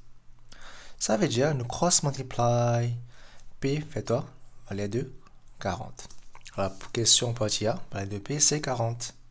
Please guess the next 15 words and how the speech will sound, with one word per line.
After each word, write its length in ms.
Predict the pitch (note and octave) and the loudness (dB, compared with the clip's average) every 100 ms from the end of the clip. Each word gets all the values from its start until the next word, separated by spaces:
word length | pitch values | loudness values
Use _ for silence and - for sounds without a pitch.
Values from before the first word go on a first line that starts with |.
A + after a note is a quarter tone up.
| - - - - - - - - - - - - - - | -16 -14 -14 -14 -16 -16 -14 -12 -8 -6 -6 -8 -12 -4
À 60 | - | 2
cette 160 | A3 | 4
partie 240 | G3+ F3+ D3+ | 6 6 6
B, 220 | B2 G3 - - | 4 2 -2 -4
nous 140 | A2+ | 2
allons 100 | C3+ | 4
compléter 520 | - C#3+ C3 D3+ E3+ - - | 4 2 2 0 0 -2 -2
le 200 | A#2+ C3 B2+ C3+ | 2 2 2 2
histogramme. 460 | - A#2 - - - - | 4 4 0 -4 -10 -6
Voilà, 260 | F#2+ A2 - - - | -2 -2 -4 -12 -12
très 160 | - | -2
simple. 480 | G#2 C3 D3+ D3+ - - - - - - - - - - - - | 2 4 2 0 -2 -6 -6 -18 -16 -16 -16 -14 -12 -12 -12 -12
Complète 420 | - - A#2+ C#3 - - - - - - - - | -12 -4 -2 -2 -6 -12 -16 -16 -16 -14 -10 -4
les 160 | B2+ | -2
parties. 420 | C3+ D#3 D3 A#2+ | 2 2 4 0